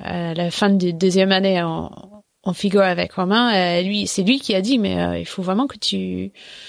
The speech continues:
tu vous regardez, euh, le projet de Sam parce que je pense que c'est possible, euh, ça peut vous faire un truc énorme, euh, un Vendée Globe avec elle et donc c'est lui qui m'a, qui m'a vendu, euh, euh, ce, ce projet Vendée Globe.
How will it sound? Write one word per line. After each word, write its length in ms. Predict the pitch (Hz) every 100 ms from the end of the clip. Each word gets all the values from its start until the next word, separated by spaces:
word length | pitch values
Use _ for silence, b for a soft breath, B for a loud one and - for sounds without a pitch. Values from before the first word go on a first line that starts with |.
| B B B B B B _
tu 360 | - 196 196 190
vous 200 | 180 196
regardez, 440 | 202 208 196 208 269
euh, 340 | 285 220 208
le 80 | 208
projet 280 | 220 202 202
de 60 |
Sam 180 | - 370
parce 180 | 247 -
que 280 | 196 190 185
je 120 | -
pense 160 | 220 -
que 40 |
c'est 80 | 202
possible, 420 | 202 - 311 320
euh, 200 | 208 190
ça 160 | 185 190
peut 220 | - 196
vous 160 | 185 180
faire 200 | - 185
un 80 | 185
truc 220 | 185 202
énorme, 420 | 220 262 269 254
euh, 200 | 196 185
un 40 | 180
Vendée 240 | 185 185
Globe 300 | 190 220 196
avec 280 | 180 180 -
elle 220 | 240 247
et 360 | 202 185 180 175
donc 180 | 190 180
c'est 140 | 185
lui 180 | 214 285
qui 140 | -
m'a, 480 | 196 180 170 170 170 - B B B B _ 185
qui 140 | 196
m'a 100 | 190
vendu, 380 | 180 190 208 226
euh, 220 | 175 170 160 - _ _ - _ _ _ - - 208
euh, 340 | 196 180 170
ce, 400 | 165 196 180 175
ce 140 | 165 185
projet 240 | 190 196
Vendée 260 | 196 190 185
Globe. 260 | 175 170